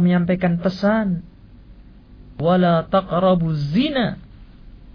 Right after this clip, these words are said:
innahu kana fahishatan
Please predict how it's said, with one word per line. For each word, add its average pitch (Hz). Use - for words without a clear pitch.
innahu 147
kana 156
fahishatan 247